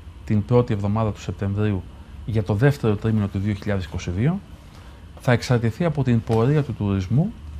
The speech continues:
μέσα στο καλοκαίρι, θα έχουμε καλύτερη εικόνα, και από την εκτέλεση του κρατικού προϋπολογισμού. Αυτός ο δημοσιονομικός χώρος στη συνέχεια θα επιστρέψει στην ελληνική κοινωνία ανάλογα και με το ποιες θα είναι οι τιμές στο πεδίο της ενέργειας, κυρίως του φυσικού αερίου, το επόμενο χρονικό διάστημα.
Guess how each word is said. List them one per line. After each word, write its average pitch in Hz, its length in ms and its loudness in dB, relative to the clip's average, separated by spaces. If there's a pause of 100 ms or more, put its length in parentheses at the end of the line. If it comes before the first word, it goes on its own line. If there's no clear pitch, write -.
μέσα 113 300 2
στο 101 120 -2
καλοκαίρι, 92 440 0
θα 156 140 -2
έχουμε 127 140 0
καλύτερη 104 460 -2
εικόνα, 190 400 -2 (480)
και - 80 -2
από 147 160 6
την 139 120 4
εκτέλεση 180 420 0
του - 80 -16
κρατικού 147 280 0
προϋπολογισμού. 117 680 0 (580)
Αυτός 160 500 2
ο 135 40 4
δημοσιονομικός 104 760 -2
χώρος 202 500 -2 (340)
στη - 200 -2
συνέχεια 160 520 0
θα - 140 0
επιστρέψει 135 760 0
στην 110 220 -2
ελληνική 101 380 -2
κοινωνία 139 580 -2 (540)
ανάλογα 165 600 6
και 226 180 -4
με 156 100 2
το - 80 0
ποιες 202 240 -4
θα 180 120 -2
είναι 180 160 2
οι 156 60 2
τιμές 160 460 0
στο - 180 -4
πεδίο 139 340 2
της - 160 -6
ενέργειας, 180 480 0
κυρίως 175 320 -2
του - 80 -14
φυσικού - 420 -2
αερίου, 170 180 4
το 160 100 0
επόμενο 160 260 2
χρονικό 135 300 0
διάστημα. 95 340 -2